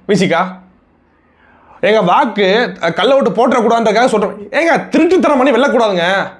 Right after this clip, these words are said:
வெல்லக்கூடாது. அப்படிப்பட்ட வெற்றி எனக்கு தேவைன்னு போனோம். அவன்தான் வீரன், அவன்தான் அறத்தின், அறத்தி-, அறத்தின் வழி என்று வாழக்கூடியவன். உங்களுக்கு தவறான முறையில் வெற்றி வந்தாலே எனக்கு வெற்றி இல்லை, நான், நான் வெற்றி பெறல, இந்த வச்சுக்க, நீ இந்த வெற்றி வச்சுக்கன்னு தூக்கி போட்டு போனோம்.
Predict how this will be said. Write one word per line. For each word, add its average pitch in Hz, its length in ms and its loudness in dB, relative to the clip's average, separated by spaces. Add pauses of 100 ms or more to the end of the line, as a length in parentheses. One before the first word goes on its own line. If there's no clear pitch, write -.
(140)
வெல்லக்கூடாது. 240 540 0 (340)
அப்படிப்பட்ட 196 320 0
வெற்றி 208 220 2
எனக்கு 262 240 0
தேவைன்னு 262 380 0
போனோம். 156 260 -2 (720)
அவன்தான் 233 400 2
வீரன், 214 520 -2 (500)
அவன்தான் 226 320 0
அறத்தின், 214 540 0
அறத்தி-, 196 220 -2
அறத்தின் 214 320 0
வழி 220 160 2
என்று 196 200 2
வாழக்கூடியவன். 180 540 0 (580)
உங்களுக்கு 156 360 0
தவறான 233 300 0
முறையில் 233 240 0
வெற்றி 196 200 0
வந்தாலே 220 240 0
எனக்கு 214 160 -2
வெற்றி 170 220 -2
இல்லை, 185 160 0
நான், 156 140 -2
நான் 151 100 -2
வெற்றி 151 220 -2
பெறல, 170 300 0 (200)
இந்த 156 240 0
வச்சுக்க, 175 160 -2
நீ 175 80 2
இந்த 180 120 2
வெற்றி 160 200 0
வச்சுக்கன்னு 175 360 0
தூக்கி 208 180 0
போட்டு 160 220 2
போனோம். 123 200 -4